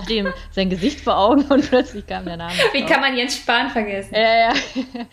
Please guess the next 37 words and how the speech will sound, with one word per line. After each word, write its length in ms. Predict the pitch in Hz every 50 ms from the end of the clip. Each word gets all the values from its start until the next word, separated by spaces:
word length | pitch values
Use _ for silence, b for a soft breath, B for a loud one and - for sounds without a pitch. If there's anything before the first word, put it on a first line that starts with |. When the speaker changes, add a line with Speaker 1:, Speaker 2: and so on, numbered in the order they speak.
| B B B B B B B
Speaker 1:
Und 200 | - 214 226 220
Jens 240 | 208 214 226 247 240
Spahn. 360 | - - 185 190 196 190 175
Und 120 | 170 175 170
alle 240 | - - 214 240 240
drei, 560 | 240 208 185 180 185 214 247 269 277 269 -
äh, 340 | - - - - 170 - - -
war, 300 | - 202 - 196 - 170
standen 340 | - - 202 202 233 247 240
eben 180 | 214 208 208 202
für 140 | - 214
bestimmte 960 | 196 190 196 - - - - 214 214 233 233 226 - 226 208 202 202 202 208 208 B B B B B B B B B B B B B B B B
Flügel, 480 | - - - 202 202 233 233 226 202 175
kann 200 | - 175 165 165
man 160 | 160 160 151
sagen. 320 | 156 156 156 160 170 170
Wobei 300 | 170 165 165 165 170 190 196
sich 180 | 208 190 -
Jens 220 | - 190 190 190 -
Spahn 400 | - - 165 165 180 208 226 -
und 100 | 196 -
Friedrich 340 | - - 190 196 180 -
Merz 280 | - 180 180 196 196 -
insofern 500 | - 185 170 185 196 190 - 208 196 190
ähnelten, 480 | - - 190 202 208 208 208 208 208 185
dass 180 | 185 180 180
sie 120 | - 185 -
eben 180 | 185 185 175
aus 120 | 170 175 -
dem 260 | 180 185 180 180 175
sehr 340 | 160 175 180 190 196 175 165
wertkonservativen 1300 | 175 170 180 196 - - - - 175 170 165 165 156 156 156 151 - - 175 156 151 156 156 151 151
Spektrum, 840 | 151 - - - 156 160 - - - - 156 160 160 156 156 147 -
ähm, 340 | 156 156 156 156 151 156 -
zum 180 | - 165 165
Teil 240 | - - 165 151 156
kommen, 560 | 151 - - 156 156 180 214 240 277 - -